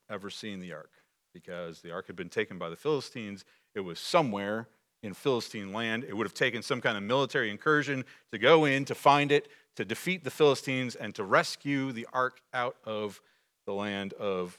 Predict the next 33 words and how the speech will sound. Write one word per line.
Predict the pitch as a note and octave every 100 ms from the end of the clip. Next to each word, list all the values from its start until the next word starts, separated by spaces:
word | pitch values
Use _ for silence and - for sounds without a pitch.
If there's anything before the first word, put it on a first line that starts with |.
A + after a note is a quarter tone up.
| _
the |
Philistines. | - C#3+ C3+ A#2 - G2+ F2+ F2+ -
And | G#2
yet, | F#2+ F#2+ -
if | F#2
you | F#2+
remember, | G2 F#3 G#2+ G#2
they | G2+
lost | F#2 G#2+ G3 -
the | - G2+
ark | G2+ G#2 - _ _ _ _ -
because | G2
of | F#2
a |
great | G2 F#2+
rout. | G2+ F#2 F2+ - - -
There | - F#2
were | F2+
thirty | F2 - - D#3 D3
thousand | B2 - B2 A#2 G2 G2 E2+ -
Israelite | B2 A2 A2 F#2+ F2+
soldiers | - G2 F2+ F2+ -
who |
were | F2+
killed | E2 - A#2+ F2+ F2+ _ _ _ _ -
after | C#3+ D#3+ - F#2+ G#2 C#3 _ _
the | F2+
battle | G#2 G2 G2 -
where | F#2+
there | G2
was | F#2+
four | - F3 F3+
thousand. | - F2+ F2+ -